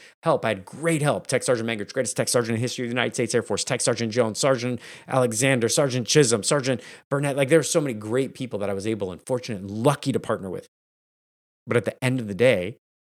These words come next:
I was miserable. The culture was bad.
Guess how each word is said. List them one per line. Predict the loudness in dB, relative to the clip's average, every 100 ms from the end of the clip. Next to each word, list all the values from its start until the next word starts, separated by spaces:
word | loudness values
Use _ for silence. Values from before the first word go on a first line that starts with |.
| -4
I | 0 2 2
was | 0 0
miserable. | -2 -4 -4 -6
The | -4
culture | -2 2 2 2 -2
was | 0 0
bad. | 0 2 -2